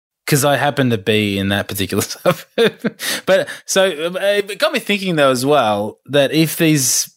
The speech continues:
golf courses were able to stay open and cater for me because I could play golf in the suburb I'm in,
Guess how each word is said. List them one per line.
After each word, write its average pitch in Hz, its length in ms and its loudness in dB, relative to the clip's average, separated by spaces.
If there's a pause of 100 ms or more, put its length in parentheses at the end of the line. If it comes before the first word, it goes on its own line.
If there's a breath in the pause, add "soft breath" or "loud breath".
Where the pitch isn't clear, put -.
(100)
golf 147 240 0
courses 135 460 -2
were 135 200 4
able 123 680 0
to - 140 -8
stay 117 420 2
open 110 200 -2
and 104 200 -2
cater 110 320 0
for 107 160 -4
me 104 380 0
because 98 260 -2
I 101 80 0
could 95 160 -8
play 135 220 0
golf 143 300 0
in 127 100 2
the 117 80 0
suburb 117 300 0
I'm 107 180 2
in, 107 440 0